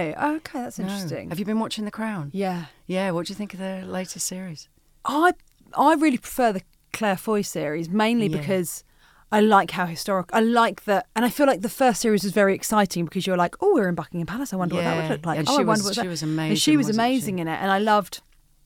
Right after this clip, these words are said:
Speaker 1: uh, Vanessa Kirby, who plays her sister. Is that her name?
Speaker 2: Yes, yeah.
Speaker 1: Yeah, and, uh, who plays Margaret. And I, yes, there was. I thought I'm enjoying it, but I prefer it when it's further back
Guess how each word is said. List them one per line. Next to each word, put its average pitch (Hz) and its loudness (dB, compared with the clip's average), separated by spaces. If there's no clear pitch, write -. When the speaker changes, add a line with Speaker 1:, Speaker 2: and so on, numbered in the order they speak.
Speaker 1:
uh, 185 6
Vanessa 190 0
Kirby, 320 -6
who 262 -6
plays 240 -2
her 240 -6
sister. 269 -8
Is 170 -4
that 262 0
her - 2
name? 285 0
Speaker 2:
Yes, - -10
yeah. 180 0
Speaker 1:
Yeah, 254 8
and, 226 6
uh, 226 8
who 185 0
plays 226 4
Margaret. 220 6
And 226 2
I, 202 4
yes, 254 6
there 233 4
was. - 0
I 262 8
thought 359 4
I'm 285 8
enjoying 330 8
it, 160 -2
but - 6
I 226 8
prefer 262 8
it 190 0
when 196 2
it's 170 -6
further 202 4
back 208 6